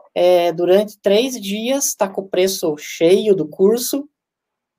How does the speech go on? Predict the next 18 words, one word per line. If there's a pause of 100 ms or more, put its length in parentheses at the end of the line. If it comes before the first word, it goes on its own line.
(160)
e,
e
nos
outros
é
promoção
por
vinte
e
dois,
vinte
e
três,
vinte
e
cinco,
trinta
reais.